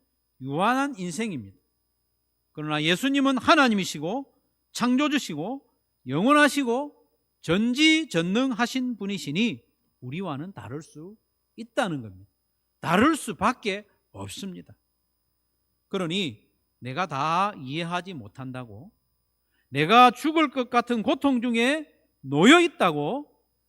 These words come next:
주님이 잘못하신 건 아닙니다.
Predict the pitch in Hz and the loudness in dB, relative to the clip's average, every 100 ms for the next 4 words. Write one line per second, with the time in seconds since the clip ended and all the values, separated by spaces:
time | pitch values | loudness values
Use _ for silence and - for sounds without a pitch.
0 | _ _ 311 415 392 330 294 139 139 160 | _ _ -4 -2 -4 -8 -8 -8 -6 -8
1 | - 190 - 208 226 233 110 92 90 90 | -8 -10 -10 -12 -12 -12 -14 -14 -18 -20
2 | _ | _